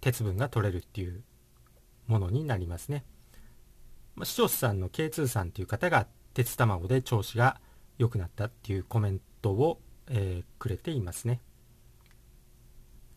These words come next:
ですので、まあ、鉄分に関しては本当に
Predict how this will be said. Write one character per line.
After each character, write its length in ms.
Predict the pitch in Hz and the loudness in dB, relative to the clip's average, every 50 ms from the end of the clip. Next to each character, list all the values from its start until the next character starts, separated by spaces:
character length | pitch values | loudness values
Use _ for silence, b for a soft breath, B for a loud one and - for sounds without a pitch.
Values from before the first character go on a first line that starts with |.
| - - - - - - - - - - - - - - - - - - - - - - - - - - - - - - - - - - | -20 -20 -20 -20 -20 -20 -20 -20 -20 -20 -20 -20 -20 -20 -20 -20 -20 -20 -20 -20 -20 -20 -20 -20 -20 -20 -20 -20 -20 -20 -20 -18 -8 0
で 100 | - 196 | 2 2
す 120 | 214 - - | 2 4 4
の 120 | 139 113 | 2 4
で、 320 | 92 104 107 101 92 87 87 | 4 6 4 4 4 2 0
ま 120 | 98 101 101 | 0 0 0
あ、 20 | |
鉄 300 | - - 127 - - 226 | 2 0 -2 0 0 0
分 160 | 202 196 151 | 2 4 4
に 120 | 110 98 90 | 4 4 2
関 280 | - 110 104 95 90 | 2 2 2 4 2
し 100 | 85 - | -2 -4
て 100 | - 98 | -4 -2
は 260 | 90 90 92 92 87 82 | 0 0 0 0 0 2
本 200 | - 135 160 165 | 2 0 2 2
当 120 | - 170 | 0 2
に 260 | 170 165 160 - - | 2 2 -2 -4 -8